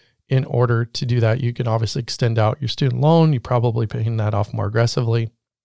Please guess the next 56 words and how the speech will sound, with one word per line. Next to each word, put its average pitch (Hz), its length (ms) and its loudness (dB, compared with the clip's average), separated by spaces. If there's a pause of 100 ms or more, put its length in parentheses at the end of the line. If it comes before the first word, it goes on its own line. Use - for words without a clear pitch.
(400)
and 120 220 2
it's 120 160 0
at 110 140 2
a 117 60 4
point 117 300 -4
eight 120 160 -2
one 107 180 -2
percent, 143 500 0 (540)
and 117 140 0
it's 110 120 -8
variable. 117 440 2
So 107 480 -2
I 120 120 0
wouldn't 117 220 0
be 117 320 -2
super 160 320 0
excited 139 380 2
to 131 60 0
be 120 120 2
paying 131 240 -2
that 127 100 0
off 127 220 2
if 123 140 -6
something 131 460 -2
happened 120 440 -2
to - 120 -4
your 113 80 0
income. 117 340 0
But 110 220 -2 (560)
I 143 100 2
think 156 220 2
if 120 180 -2
it 143 220 2
hasn't 160 360 0
happened 139 440 0
at 120 140 -4
this 131 140 2
point 131 340 0
right 120 240 0
now, 127 380 2 (580)
I 131 60 0
think 147 220 0
you're 139 60 0
perfectly 135 460 0
fine 131 360 2
to 120 80 -2
keep 127 240 -2
doing 123 320 2
as 117 260 2
is, 123 240 4
keep - 240 -8
putting 131 240 0
money 120 220 2
in 113 80 0
your 107 80 -2
taxable, 123 720 0